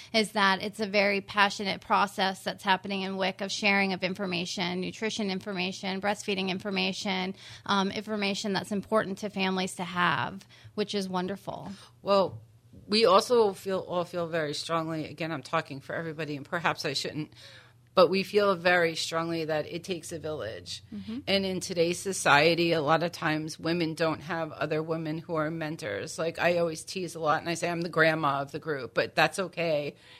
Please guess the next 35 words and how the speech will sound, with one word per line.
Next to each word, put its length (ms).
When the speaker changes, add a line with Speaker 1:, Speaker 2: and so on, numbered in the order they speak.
Speaker 2:
You 140
know, 200
I 140
feel 460
in 220
some 280
instances 540
I'm 160
the 120
older 300
and 160
wiser, 480
but 120
that's 220
why 160
I 60
need, 220
like, 180
Mary 500
to 160
do, 260
like, 240
<laughs> 160
my 180
electronic 760
stuff 400
for 220
me, 300
and, 220
you 160
know. 360
<laughs> 280
Speaker 1:
Yeah. 360
Speaker 2:
And 540
so, 380